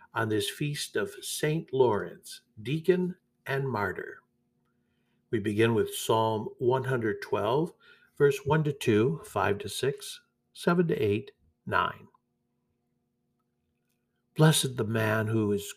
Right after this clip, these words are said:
gracious and lends to those in need. Together. Blessed the man who is gracious and lends to those in need. Blessed the man who fears the Lord,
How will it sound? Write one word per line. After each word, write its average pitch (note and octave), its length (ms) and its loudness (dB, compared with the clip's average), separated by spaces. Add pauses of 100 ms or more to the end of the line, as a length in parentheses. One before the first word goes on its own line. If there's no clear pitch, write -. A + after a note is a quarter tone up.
gracious B2 560 0
and G2+ 240 -2
lends A#2 400 2
to - 160 -4
those G#2+ 300 2
in G2+ 180 -2
need. F#2+ 380 -4 (260)
Together. C3+ 540 -6 (500)
Blessed - 400 2
the - 80 -4
man A#2 480 0
who G#2 280 -2 (320)
is G#2+ 180 -2
gracious A2+ 600 0
and G#2 200 -2
lends A2+ 340 0
to - 160 0
those G2+ 400 0
in G2 180 -4
need. F#2 380 -4 (1120)
Blessed D3+ 360 2
the A#2+ 100 0
man A2 360 2
who G#2+ 140 2
fears A2 440 0
the G#2+ 140 -2
Lord, G2 440 -2